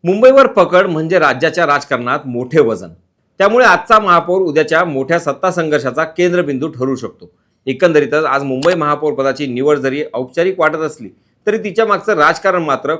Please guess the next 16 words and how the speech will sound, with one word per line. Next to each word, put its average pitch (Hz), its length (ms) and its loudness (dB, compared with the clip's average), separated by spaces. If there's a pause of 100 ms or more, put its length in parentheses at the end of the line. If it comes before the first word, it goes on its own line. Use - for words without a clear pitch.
खूप 196 300 -4
खोल 131 180 0
आहे. 87 160 -6 (400)
रितू 135 280 -4
तावडे 135 420 2
यांच्या 135 280 -2
सव्वा 147 300 0
वर्षांचा 175 480 -2
कार्यकाळ 135 460 -2 (460)
हा 196 60 4
केवळ 226 240 4
अंतरिम 202 400 2
टप्पा 180 320 0
असणार 175 320 -2 (400)
की 160 180 -2
भाजपच्या 131 640 -2